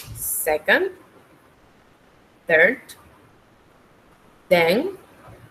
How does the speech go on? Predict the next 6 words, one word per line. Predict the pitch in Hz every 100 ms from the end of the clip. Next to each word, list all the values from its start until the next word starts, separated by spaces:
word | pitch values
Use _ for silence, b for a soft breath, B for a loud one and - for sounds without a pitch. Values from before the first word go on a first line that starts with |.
| - - - - - _ - _
next, | 180 190 180 170 262 - - - - _ - _ _ _ _ _ _ _ _
after | 175 202 240 311 311
that, | 233 185 180 262 - - _ _ _ _ _ _ _ _ _ _ - - -
as | 165 180 -
soon | 202 254
as, | 262 226 269 -